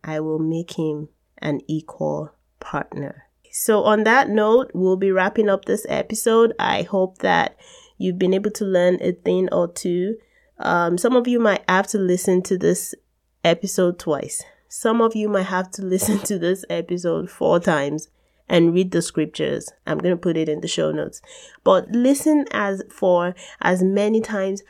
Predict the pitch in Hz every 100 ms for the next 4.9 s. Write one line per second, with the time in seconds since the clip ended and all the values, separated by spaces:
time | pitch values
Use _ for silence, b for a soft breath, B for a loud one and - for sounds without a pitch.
0 | B - 185 180 190 180 180 214 220 190
1 | 175 233 - _ - - 196 170 - 196
2 | 202 202 185 185 - _ 190 190 190 185
3 | - - 196 185 190 185 - 170 170 160
4 | 156 - - 160 165 160 139 139 139